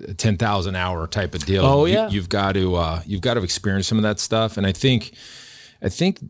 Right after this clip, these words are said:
Speaker 1: in this day and age with the social media and all these people out there showing all of their successes,
Speaker 2: Only their successes.
Speaker 1: only it, it, it can, you can start to look at, at that and be like, "Man, how come all, I can't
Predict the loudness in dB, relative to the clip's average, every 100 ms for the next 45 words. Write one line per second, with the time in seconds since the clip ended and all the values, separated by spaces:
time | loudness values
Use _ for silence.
0 | -6 2 6 6 4 4 4 4 2 0
1 | -2 -4 -2 0 2 2 2 2 2 2
2 | 2 0 0 2 2 2 2 0 0 0
3 | 4 4 4 2 -2 -2 0 0 0 0
4 | 0 -2 -2 0 2 4 2 0 0 0
5 | 0 0 0 0 -2 -4 -4 -2 -2 -4
6 | -4 -4 -6 -6 -2 2 2 -2 -8 _
7 | _ -12 -12 -12 -14 -14 -16 -10 -2 2
8 | 4 4 2 -2 -6 -2 -2 0 0 0
9 | 2 4 4 0 -4 -2 2 2 2 2
10 | 2 2 0 2 4 2 2 -2 -2 -4
11 | -4 -2 -2 -2 -2 -2 -2 0 2 2
12 | 2 0 0 0 0 -2 0 0 0 0
13 | -4 -2 -2 -2 -6